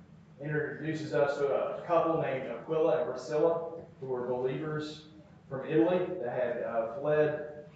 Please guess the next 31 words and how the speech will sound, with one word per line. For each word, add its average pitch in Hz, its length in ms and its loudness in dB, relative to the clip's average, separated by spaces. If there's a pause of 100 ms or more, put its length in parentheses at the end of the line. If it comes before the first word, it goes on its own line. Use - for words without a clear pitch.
(140)
Rome 147 320 2
because 127 580 4
Claudius 143 380 2
had 135 100 -6
ordered 131 300 0
all 135 200 4
the - 120 -6
Jews 135 300 -10
to 123 100 -8
leave. 143 440 -6 (1200)
And 110 200 -14
Paul 156 340 10
met 180 220 4
this - 120 -2
couple, - 680 0 (560)
and 120 120 -8
a - 80 -10 (160)
friendship 160 560 0
was - 180 0
developed - 800 4 (320)
where, 139 220 6
uh, 135 260 6
whereby 143 240 4
Paul 156 340 8
was 151 100 6
allowed 143 540 4
to - 40 -6
stay 147 280 0
at - 60 2
their - 200 -2
place. 120 520 2